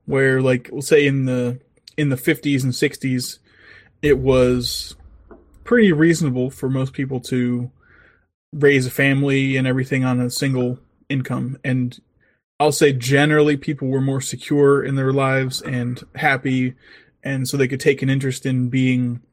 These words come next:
you know, a loyal member of their country. But once it became all about, you know, people became more selfish and worried, just worried about, you know, what they could earn, and the government, uh,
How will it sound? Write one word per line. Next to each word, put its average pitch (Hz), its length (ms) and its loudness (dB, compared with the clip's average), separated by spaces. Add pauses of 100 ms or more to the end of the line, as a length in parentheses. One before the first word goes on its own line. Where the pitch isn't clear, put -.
(140)
you 135 80 -6
know, 123 200 -2
a 139 40 -6
loyal 131 380 4
member 131 300 0
of 123 160 -8
their 123 220 -4 (140)
country. 131 480 -2 (640)
But 120 260 2
once 147 280 0
it 135 60 -2
became 131 680 -2 (260)
all 131 180 -4
about, 127 340 -2 (420)
you - 120 -12
know, - 120 -16 (200)
people 147 200 0
became 131 360 -2
more 127 180 -2
selfish 139 560 0
and 131 160 -4
worried, 131 320 -2
just 139 220 -10
worried 139 180 2
about, 131 340 -4 (140)
you 135 80 -6
know, 131 80 -4
what 135 200 2
they 135 120 6
could 135 160 -2
earn, 135 440 -2 (360)
and 135 300 -2
the 135 60 0
government, 139 420 0 (180)
uh, 127 300 -6